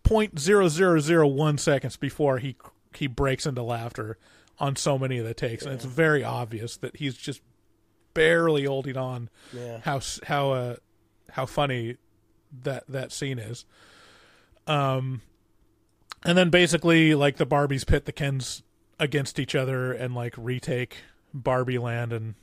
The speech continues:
Speaker 1: and reestablish their Barbie constitution or whatever. Um, but there's this,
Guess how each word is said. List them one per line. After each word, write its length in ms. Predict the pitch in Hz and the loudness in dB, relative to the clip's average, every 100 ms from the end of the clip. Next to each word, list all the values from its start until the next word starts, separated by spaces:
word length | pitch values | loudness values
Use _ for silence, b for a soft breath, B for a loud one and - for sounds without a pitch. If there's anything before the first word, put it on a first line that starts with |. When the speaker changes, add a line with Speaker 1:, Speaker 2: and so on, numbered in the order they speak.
| - | -12
Speaker 1:
and 300 | 127 117 117 | -10 -8 -4
reestablish 680 | 123 117 - 123 117 117 | -4 -4 -2 -4 -4 -8
their 200 | - 113 110 - | -8 -10 -10 -16
Barbie 400 | 110 113 113 117 | -10 -6 -6 -6
constitution 640 | - 113 - - 117 110 | -8 -12 -14 -10 -10 -8
or 80 | 113 | -8
whatever. 360 | 110 110 110 110 b b b b b b b b b _ | -6 -6 -6 -8 b b b b b b b b b _
Um, 480 | 143 131 127 123 123 _ _ _ _ _ _ _ _ _ _ _ _ _ _ _ _ _ _ - | -4 -2 -2 -4 -8 _ _ _ _ _ _ _ _ _ _ _ _ _ _ _ _ _ _ -2
but 260 | 165 165 | 2 4
there's 220 | 180 165 | 4 4
this, 340 | 226 190 - | 2 2 2